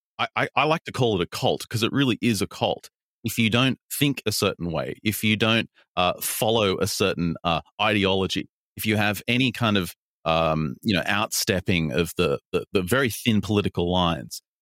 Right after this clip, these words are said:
you are an outsider and you will be attacked. And this, you know, business is just one aspect of our lives. E-, every single aspect of our lives, if this continues,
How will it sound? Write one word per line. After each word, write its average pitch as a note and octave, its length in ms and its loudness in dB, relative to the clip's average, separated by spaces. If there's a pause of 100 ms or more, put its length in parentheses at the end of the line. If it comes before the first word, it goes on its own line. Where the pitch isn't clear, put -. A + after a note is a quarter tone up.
(140)
you A#2+ 240 4
are A2 240 4
an F2+ 80 0
outsider E2+ 760 0
and E2 320 0
you F2+ 140 -2
will F#2 100 2
be E2 140 0
attacked. - 500 -6 (420)
And F#2+ 260 0
this, C3 340 0 (160)
you A#2 80 0
know, F2 140 0 (280)
business B2+ 440 0
is A2 100 0
just - 180 0
one G2 160 2
aspect G2 460 -2
of F2+ 80 -4
our F2+ 120 2
lives. E2 440 0 (380)
E-, - 120 -10
every B2+ 360 2
single G#2+ 280 2
aspect F2 420 -2
of F2+ 60 -6
our E2+ 140 2
lives, E2 400 -2 (240)
if - 140 -6
this G#2 180 0
continues, E2+ 760 -2